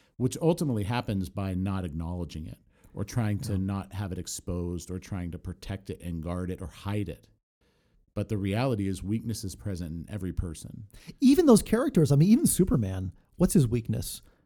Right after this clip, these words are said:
Speaker 2: Kryptonite, right?
Speaker 1: Yeah.
Speaker 2: Superman has a weakness. I
Speaker 1: Right.
Speaker 2: mean, in fact, all of them have a weakness, which is
Speaker 1: Sure.
Speaker 2: interesting. Achilles. I just saw a movie about Achilles,
Speaker 1: <laughs>
Speaker 2: and it's his heel, right? The idea that he's, his heel is vulnerable.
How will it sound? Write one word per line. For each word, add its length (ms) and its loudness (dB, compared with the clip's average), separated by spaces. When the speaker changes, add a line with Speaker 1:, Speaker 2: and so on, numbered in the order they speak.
Speaker 2:
Kryptonite, 560 2
right? 320 0
Speaker 1:
Yeah. 340 -2
Speaker 2:
Superman 460 6
has 160 8
a 40 4
weakness. 440 2
I 60 -2
Speaker 1:
Right. 60 8
Speaker 2:
mean, 200 8
in 100 8
fact, 220 6
all 380 4
of 80 4
them 140 6
have 340 2
a 100 2
weakness, 560 0
which 120 -2
is 100 0
Speaker 1:
Sure. 80 -4
Speaker 2:
interesting. 640 0
Achilles. 800 0
I 60 6
just 160 6
saw 160 10
a 40 10
movie 160 12
about 160 10
Achilles, 520 4
Speaker 1:
<laughs> 160 -2
Speaker 2:
and 140 10
it's 140 10
his 180 6
heel, 560 2
right? 360 4
The 80 4
idea 280 8
that 160 6
he's, 220 6
his 220 4
heel 480 6
is 100 6
vulnerable. 880 -2